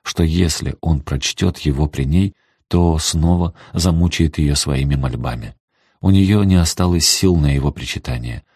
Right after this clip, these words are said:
Она вручила конверт Солу и ушла. Сол Львович уединился у себя в кабинете, открыл оба письма и прочёл их.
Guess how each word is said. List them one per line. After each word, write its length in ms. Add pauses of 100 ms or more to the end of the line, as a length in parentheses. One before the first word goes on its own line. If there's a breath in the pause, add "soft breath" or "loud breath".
(120)
Она 260
вручила 460
конверт 640
Солу 520 (100)
и 100
ушла. 440 (560)
Сол 300
Львович 480
уединился 800
у 60
себя 260
в 100
кабинете, 560
открыл 520
оба 240
письма 560
и 80
прочёл 460
их. 200